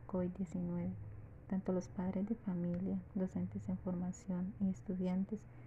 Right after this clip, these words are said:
tuvimos que adaptarnos y enfrentar el reto de la educación en línea,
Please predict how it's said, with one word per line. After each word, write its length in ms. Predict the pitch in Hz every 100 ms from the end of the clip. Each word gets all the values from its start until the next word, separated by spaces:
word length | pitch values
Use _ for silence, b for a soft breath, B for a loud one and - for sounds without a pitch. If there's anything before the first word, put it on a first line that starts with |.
| B -
tuvimos 360 | - 208 202 208
que 140 | -
adaptarnos 640 | 208 196 - 202 196 202 208 -
y 100 | 196
enfrentar 540 | 190 - 180 180 180
el 120 | 185
reto 320 | 185 185 - 185
de 120 | 180
la 120 | 180
educación 500 | 185 - 196 - 175
en 160 | 180 180
línea, 280 | 175 175